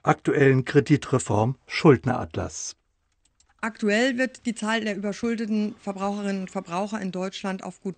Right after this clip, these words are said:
Speaker 2: sechs Millionen geschätzt. Verglichen mit dem Vor-Corona-Jahr zwanzig neunzehn und dem ersten Corona-Jahr zwanzig zwanzig ist die Zahl Überschuldeter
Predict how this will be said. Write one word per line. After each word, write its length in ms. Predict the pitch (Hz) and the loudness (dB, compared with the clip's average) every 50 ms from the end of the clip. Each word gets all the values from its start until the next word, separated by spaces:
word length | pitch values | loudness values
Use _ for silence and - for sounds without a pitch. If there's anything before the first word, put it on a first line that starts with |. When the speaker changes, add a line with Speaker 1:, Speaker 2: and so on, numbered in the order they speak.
| _ | _
Speaker 2:
sechs 340 | - 175 202 202 - - - | -6 -2 -2 -2 -2 -4 -4
Millionen 500 | 208 190 185 175 175 170 165 165 160 156 | -2 -2 -2 -2 -4 -4 -6 -6 -8 -8
geschätzt. 580 | 156 143 - - 160 143 - - - - - _ _ _ _ - - - - - _ _ | -10 -10 -10 -8 -10 -10 -12 -14 -18 -18 -20 _ _ _ _ -20 -20 -20 -20 -20 _ _
Verglichen 680 | - 214 196 185 226 269 302 294 349 339 339 339 - - _ _ - | -4 -4 -2 0 0 0 0 0 -2 -4 -4 -6 -8 -12 _ _ -2
mit 160 | 240 226 233 | -2 0 0
dem 260 | 240 220 220 214 - - _ _ _ _ | 2 0 0 0 -2 -6 _ _ _ _
Vor-Corona-Jahr 1080 | - - - 240 262 269 262 - 277 254 226 247 240 240 233 226 220 220 214 208 208 - | -12 -4 0 0 0 0 0 -2 -4 -2 0 0 2 2 2 0 0 0 0 -2 -2 -4
zwanzig 440 | - - 175 175 170 - 180 - | -6 -10 -8 -8 -8 -10 -10 -8
neunzehn 720 | 190 170 165 180 196 226 240 - - 254 254 254 247 247 - - - _ | -6 -4 -4 -2 -2 -2 -2 -2 -2 -2 0 0 0 -2 -4 -12 -14 _
und 140 | - 220 202 | -2 -2 0
dem 140 | 202 185 - | 0 -2 -2
ersten 400 | - - 196 220 226 - - 247 | -2 -2 -2 -2 -2 -2 -4 -4
Corona-Jahr 680 | 220 240 233 214 226 226 226 220 214 208 208 202 202 196 | -4 -2 -2 0 0 0 0 0 0 -2 -2 -4 -4 -6
zwanzig 440 | - - 175 165 165 - - - | -8 -8 -8 -8 -10 -12 -16 -16
zwanzig 560 | - - 180 180 196 214 226 - 240 220 - - - - - - _ _ | -10 -4 -2 -2 0 0 -2 -2 -4 -8 -10 -12 -20 -20 -20 -20 _ _
ist 240 | - 240 247 226 - | -4 -2 -2 -2 -2
die 120 | - 233 214 | -4 -4 -4
Zahl 340 | - - 220 214 214 214 | -4 -2 -2 0 0 0
Überschuldeter 920 | - 202 196 196 185 - - 208 196 208 202 214 202 - 202 190 190 185 | -2 -2 -4 -4 -4 -4 -2 0 0 0 0 -2 -4 -4 -4 -4 -4 -6